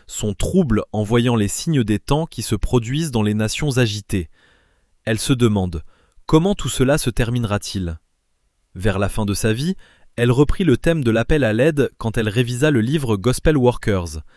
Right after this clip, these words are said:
Elle réécrivit entièrement le paragraphe qui, en mille huit cent quatre-vingt-deux,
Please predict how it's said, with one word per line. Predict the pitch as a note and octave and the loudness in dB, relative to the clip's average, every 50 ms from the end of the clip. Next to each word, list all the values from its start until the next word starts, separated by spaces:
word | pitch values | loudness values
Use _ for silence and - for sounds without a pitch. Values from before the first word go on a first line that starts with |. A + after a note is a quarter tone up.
| _ _ _ _ _ _ _ _ _ | _ _ _ _ _ _ _ _ _
Elle | G2+ G#2 G2+ | -4 -4 -2
réécrivit | G#2 G2+ A#2 A#2 A#2 G#2+ - - A#2+ A2 G2 G2+ - - | 0 0 2 2 2 0 0 -4 -4 -4 -4 -6 -8 -6
entièrement | - A#2+ B2+ - - C3 A2+ B2 B2 B2 | -4 -4 -4 -2 -2 -2 -2 0 0 0
le | A#2+ G#2 | 0 2
paragraphe | F2 - G2+ F#2 G2+ G2 F#2+ G#2+ C#3+ F3 F#3 - - | 2 0 0 0 -2 -4 -2 0 2 2 2 0 -4
qui, | - - - B2+ A2+ - - - - _ - _ | -10 -8 -6 -6 -6 -6 -10 -16 -20 _ -16 _
en | - G#2 G2+ | -2 -2 0
mille | G#2 A#2 A#2 A#2 | 2 2 2 0
huit | A#2+ A#2 | 0 -2
cent | - - G#2+ G2 | -2 -4 -4 -4
quatre-vingt-deux, | - F#2 - - G2+ F#2 G2 G2 G2+ G#2+ D3 E3+ | -6 -6 -4 -2 -2 -2 -2 -2 0 2 2 2